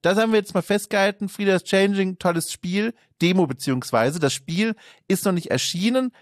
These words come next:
Irgendwann kommt es. Jetzt steht erstmal eine Kickstarter-Kampagne an, die launcht demnächst, ist verlinkt in der Folgenbeschreibung, könnt ihr euch mal angucken. Wer aber schon erreichbar war,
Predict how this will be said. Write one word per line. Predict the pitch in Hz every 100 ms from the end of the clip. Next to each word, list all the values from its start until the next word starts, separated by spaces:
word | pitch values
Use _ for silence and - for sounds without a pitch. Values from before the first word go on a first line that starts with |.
| _ _
Irgendwann | 196 214 190 165
kommt | - 117 -
es. | - - -
Jetzt | 185 196
steht | - 214
erstmal | 143 180 -
eine | 156
Kickstarter-Kampagne | 147 196 - 151 127 113 123 117 123 120 -
an, | 151
die | 226 180 143 127 - -
launcht | 123 135 165 170 -
demnächst, | 131 127 180 277 -
ist | 147
verlinkt | - 139 156 180
in |
der | 135
Folgenbeschreibung, | - 160 185 190 175 165
könnt | 156 165 156
ihr |
euch | 131
mal | -
angucken. | - 185 180 143 185 - - - _
Wer | 143 190 226
aber | 202 190
schon | - 190
erreichbar | 139 120 156 277 - 160 113
war, | 98 110 196